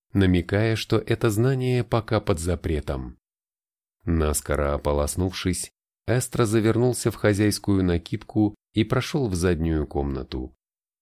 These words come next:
Постель уже была готова. Несколько толстых вязаных ковров, как в Ишмирате,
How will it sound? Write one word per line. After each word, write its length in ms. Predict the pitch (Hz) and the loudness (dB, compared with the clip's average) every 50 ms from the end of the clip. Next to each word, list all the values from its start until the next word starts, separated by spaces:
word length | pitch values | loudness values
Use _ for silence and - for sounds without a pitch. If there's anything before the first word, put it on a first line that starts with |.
| _ _ _ _ _ | _ _ _ _ _
Постель 500 | - 95 95 95 - - - 135 143 147 | 2 2 2 2 0 0 0 2 2 2
уже 220 | 151 147 127 127 113 | 0 2 2 2 2
была 320 | 85 92 90 87 85 82 | 4 2 2 2 2 0
готова. 580 | 78 80 78 76 - 73 69 67 69 67 65 - _ _ _ _ _ _ _ _ _ _ - | 0 0 -2 -2 -2 -2 -2 -2 -4 -6 -6 -8 _ _ _ _ _ _ _ _ _ _ 2
Несколько 640 | 92 92 90 87 85 - - - 92 85 - 95 | 4 4 6 6 4 2 2 0 0 0 0 -2
толстых 500 | 87 - 98 95 101 - - - 101 - | -2 0 2 0 0 0 -2 -4 -4 0
вязаных 540 | - 98 101 101 90 95 101 98 98 92 - | 2 4 4 4 4 2 2 2 2 0 -2
ковров, 440 | - - 92 87 82 90 101 101 - | 0 0 0 2 2 0 0 0 -2
как 220 | - - 110 - - | -4 -6 -4 -2 0
в 60 | 113 | -2
Ишмирате, 720 | 110 - - 120 123 123 127 120 104 - - 71 67 - | 0 0 0 -2 0 0 -2 -4 -4 -2 -2 -2 -2 -4